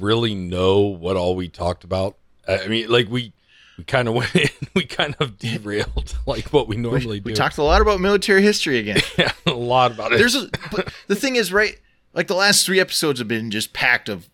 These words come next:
Speaker 2: military history.
Speaker 1: Yeah.
Speaker 2: But there's so much history
Speaker 1: There is.
Speaker 2: right now, right?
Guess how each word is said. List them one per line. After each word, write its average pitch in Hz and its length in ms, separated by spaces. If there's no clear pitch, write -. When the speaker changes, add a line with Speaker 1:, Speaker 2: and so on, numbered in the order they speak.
Speaker 2:
military 117 500
history. 104 260
Speaker 1:
Yeah. 76 300
Speaker 2:
But 139 100
there's 147 180
so 160 200
much 156 260
history 147 560
Speaker 1:
There 139 240
is. 87 440
Speaker 2:
right 143 180
now, 143 220
right? 135 300